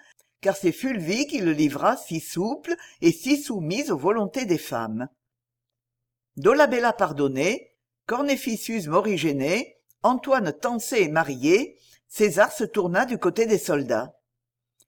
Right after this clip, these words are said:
Une légion s'était révoltée et, dans une émeute, avait tué deux personnages prétoriens, Cossonius et Galba. César avait envoyé les rebelles en Campanie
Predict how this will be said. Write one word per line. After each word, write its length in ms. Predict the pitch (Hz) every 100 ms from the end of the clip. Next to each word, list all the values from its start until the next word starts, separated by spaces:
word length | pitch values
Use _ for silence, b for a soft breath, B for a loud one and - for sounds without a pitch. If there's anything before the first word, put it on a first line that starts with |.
| _
Une 200 | 160 160
légion 460 | 156 190 202 208 302
s'était 280 | 302 247 233
révoltée 880 | 202 165 147 - 156 185 277 - _
et, 160 | 196 247
dans 160 | 233 185
une 200 | 180 156
émeute, 500 | 143 143 202 - 285 B B
avait 240 | 180 180
tué 380 | - 160 160 247
deux 200 | 165 233
personnages 640 | - 254 - 214 202 165 160
prétoriens, 720 | 156 156 143 135 143 196 285 b b b -
Cossonius 800 | 254 277 269 196 160 165 254 269
et 100 | 156
Galba. 560 | 165 180 123 123 139 - _ _ _ _ _ _ _ _ _ _ _ _ _ -
César 440 | 214 214 208 277
avait 280 | 269 196 220
envoyé 380 | 233 214 208 208
les 80 | 143
rebelles 520 | 156 160 247 262 185
en 120 | 156
Campanie 680 | 214 214 175 120 151 247